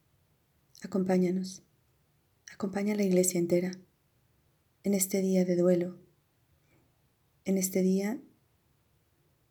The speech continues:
en que nuestros corazones se llenan de tristeza por la muerte de Jesús. Ven, Espíritu Santo, acompáñanos, consuélanos.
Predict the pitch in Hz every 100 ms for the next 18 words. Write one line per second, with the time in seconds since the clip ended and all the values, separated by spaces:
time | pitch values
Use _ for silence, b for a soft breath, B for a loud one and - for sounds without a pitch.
0 | _ _ - 185 185 185 180 180 175 180
1 | - _ _ _ _ _ _ _ _ _
2 | _ 196 185 196 190 185 180 - 185 185
3 | - 180 180 175 175 170 170 175 - -
4 | 196 196 185 185 _ _ b b b _
5 | _ _ _ _ _ _ _ _ _ 190
6 | 180 180 185 180 180 180 185 180 - -
7 | _ _ _ _ _ _ _ _ _ _
8 | _ _ _ _ _ _ _ _ _ _
9 | _ _ _ _ _ _ _ _ - 185
10 | 180 185 185 185 180 - 185 185 185 190
11 | 190 196 185 185 185 - - 185 - 190
12 | 185 185 185